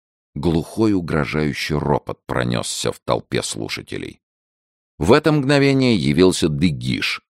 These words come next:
Он растолкал солдат, отделявших его от герцога, и в сопровождении Рауля подошел к Бекингему. А в то же время с другой стороны к герцогу подошел де Вард.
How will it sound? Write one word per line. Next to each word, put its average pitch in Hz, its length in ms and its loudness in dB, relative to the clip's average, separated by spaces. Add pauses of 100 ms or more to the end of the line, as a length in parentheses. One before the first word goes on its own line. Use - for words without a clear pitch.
(200)
Он 107 160 4
растолкал 104 640 4
солдат, 85 540 2
отделявших 78 680 2
его 71 220 4
от 58 120 2
герцога, 52 640 -2 (200)
и 113 120 0
в - 60 -6
сопровождении 62 760 0
Рауля 87 420 4
подошел 65 580 0
к 50 80 -14
Бекингему. 52 800 -2 (280)
А 67 140 2
в - 60 -8
то 107 180 6
же 127 140 2
время 131 320 4
с 76 80 -2
другой 69 320 2
стороны 78 360 2
к 87 40 -2
герцогу 78 600 2
подошел 62 580 0
де 64 160 2
Вард. 55 440 0